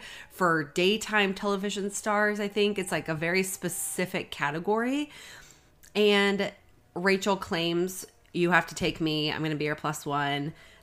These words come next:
Then she gets so nervous about it that she kind of freaks out a bit. But when Monica offers to go, she says,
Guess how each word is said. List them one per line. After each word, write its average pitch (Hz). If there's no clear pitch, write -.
Then 185
she 208
gets 185
so 175
nervous 165
about 175
it 180
that 160
she -
kind 175
of 160
freaks 165
out 147
a 160
bit. 180
But 160
when 165
Monica 151
offers 156
to 170
go, 147
she 160
says, 147